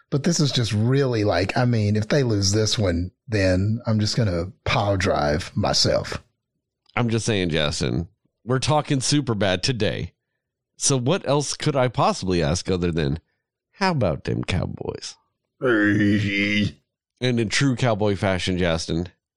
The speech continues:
Speaker 2: you're taking a loss on this one too. So,
Speaker 1: So now you're just gonna give me <laughs> losses?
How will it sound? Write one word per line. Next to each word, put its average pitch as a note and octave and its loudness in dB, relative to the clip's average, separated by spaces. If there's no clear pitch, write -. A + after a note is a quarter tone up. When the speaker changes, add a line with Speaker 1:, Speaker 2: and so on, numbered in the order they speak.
Speaker 2:
you're F#2 -4
taking D#2+ -2
a D2 2
loss D2 0
on A#1+ -2
this - -2
one - -4
too. - -4
So, E2+ -2
Speaker 1:
So A#2 2
now B2 2
you're B2 2
just A2+ 0
gonna B2+ 2
give A#2+ 0
me D3+ 2
<laughs> C3 0
losses? D#3 0